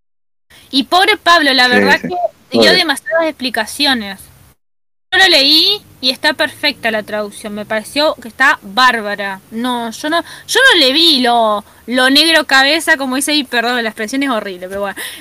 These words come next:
Speaker 1: <laughs> Lo negro cabeza a, a, digamos, al, a la traducción del diálogo de Seiya. Yo no se lo vi por ningún lado.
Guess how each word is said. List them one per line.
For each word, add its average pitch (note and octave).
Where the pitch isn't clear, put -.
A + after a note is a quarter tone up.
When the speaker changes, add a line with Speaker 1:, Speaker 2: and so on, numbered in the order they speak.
Speaker 1:
<laughs> F4+
Lo D4
negro G4+
cabeza D#4+
a, C4
a, A#3+
digamos, B3
al, A3
a A3+
la A#3
traducción A#3
del D#4+
diálogo C#4
de B3
Seiya. F3+
Yo -
no C4+
se G3
lo F#3
vi F#3+
por F#3+
ningún F#3+
lado. A#3